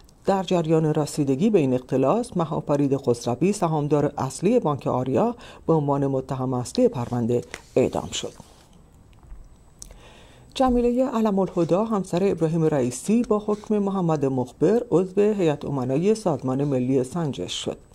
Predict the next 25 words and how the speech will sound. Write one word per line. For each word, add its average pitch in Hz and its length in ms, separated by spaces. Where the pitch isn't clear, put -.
این 214 120
انتصاب 226 460
واکنش‌های 190 580
نگران 151 360
کننده 139 480
دانشجویان 143 720
و 202 160
دانش 190 340
آموزان 131 420
را 156 100
به 156 100
دلیل 139 480
غیر 160 260
تخصصی 139 720
بودن 131 360
این 233 240
انتصاب 135 520
برانگیخته 127 640
است. - 240
به 170 120
گزارش 147 420
روزنامه 139 520
هم 139 200
میهن، 151 440
در 151 200